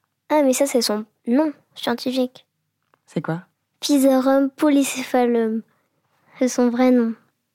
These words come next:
Speaker 2: Donc pour les an-, l'exposé sur les animaux, t'as choisi le blob ?
Speaker 1: Mm. Et, euh, cette fois, il nous a demandé de faire un exposé sur un pays.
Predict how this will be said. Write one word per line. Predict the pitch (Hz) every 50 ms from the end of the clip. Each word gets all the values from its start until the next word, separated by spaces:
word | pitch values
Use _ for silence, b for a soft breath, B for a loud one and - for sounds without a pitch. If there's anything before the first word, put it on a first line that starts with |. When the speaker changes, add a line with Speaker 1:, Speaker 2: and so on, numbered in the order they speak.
| _ _ _ _ _ _ _ _ _ _ _ -
Speaker 2:
Donc | - 185 190 170 -
pour | - - 180
les | 175 170 170 175
an-, | 175 175 -
l'exposé | - 160 156 - - - 175 180 180
sur | - - 175
les | 165 156 160
animaux, | 165 165 170 185 220
t'as | - - 165
choisi | - - 170 151 - 156
le | 147 147
blob ? | 143 147 175 202 214 233 - b b b b b b b b -
Speaker 1:
Mm. | 311 262 262 302 - _ _ _ _ _ _ _ _ _ - -
Et, | 302 269 254 254 254 247 240
euh, | 233 233 233 233 233
cette | 233 - 269 254
fois, | - - 269 294
il | 302 269
nous | 240 220
a | 220 220
demandé | 220 214 214 220 226 233 269 277
de | 254 247 254 240 226
faire | 226 - 254 247 240 240 233 - - _
un | - 233
exposé | 226 220 - - - 233 233 240 254
sur | 247 - - - 220
un | 220 214 208
pays. | - - 277 262 262 247 240